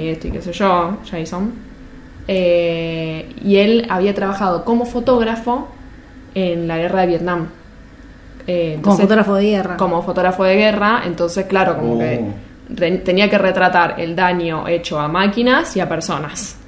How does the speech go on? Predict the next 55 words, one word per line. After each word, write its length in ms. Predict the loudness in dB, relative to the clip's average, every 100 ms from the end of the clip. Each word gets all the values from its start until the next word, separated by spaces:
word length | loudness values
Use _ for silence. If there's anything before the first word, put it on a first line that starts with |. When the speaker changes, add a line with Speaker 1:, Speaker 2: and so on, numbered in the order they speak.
| -20 -20 -18 -8
Speaker 1:
Entonces, 400 | -6 -2 -2 0
como 200 | 0 0
que 80 | 0
decía, 240 | 2 2
lo 120 | 0 -2
que 80 |
yo 220 | -4 0 2
vi 180 | 4
ahí 340 | 6 6 6 4
fueron 320 | 0 -6 -8
cosas 320 | -10 -10 -6
horribles, 800 | -2 0 2 4 6 4 2 0
Speaker 2:
Mm. 280 | 2 4 4
Speaker 1:
y 40 | 2
entonces 340 | -2 -6 -6
como 200 | -6 -6
que 280 | -6 -2 0
él 300 | 0 -2 -4 -10 -20 -20 -20 -14
ya 220 | -6 -6
tenía 200 | -4 -4
mucho 200 | -4 -6
conocimiento 560 | -6 -6 -4 -2 0 -2
sobre 460 | -2 -6 -6 -6
cuerpos 420 | -4 -2 -2 -2 -4
humanos, 760 | -4 -2 -2 -4 -6 -8 -14 -18
eh, 500 | -20 -20 -20 -18 -4
Speaker 3:
Conocimiento, 640 | 0 0 2 4 6 6
Speaker 1:
despedazados. 760 | 6 4 4 6 6 4 2
Speaker 3:
conocimiento 580 | 0 0 0 2 2 4
y 100 | 4
un 200 | 4 6
buen 260 | 4 4 4
trauma. 600 | 4 4 2 0 -4 -6 -2
Speaker 1:
<laughs> 60 |
Claro. 200 | 4 4
Speaker 3:
Para 340 | 4 4 6 6
Speaker 2:
Dijeron, 260 | 6 4 2
Speaker 3:
ponerlo. 140 | 2
Speaker 2:
"Ah, 160 | 2 2
busquemos 280 | 2 4 4
Speaker 1:
O 20 |
Speaker 2:
este 120 | 6
Speaker 1:
sea, 160 | 6 6
Speaker 2:
traumadito 680 | 6 6 6 6 4 4 4
para 180 | 4 4
que 120 | 4
nos 120 | 4
haga 160 | 4 4
los 200 | 6 6
Speaker 1:
como 200 | 6 6
Speaker 2:
efectos 120 | 6
Speaker 1:
re 160 | 6 6
loco, 160 | 4
Speaker 2:
especiales". 320 | 4 0 -2 0
Speaker 1:
digo, 400 | 0 -2 -4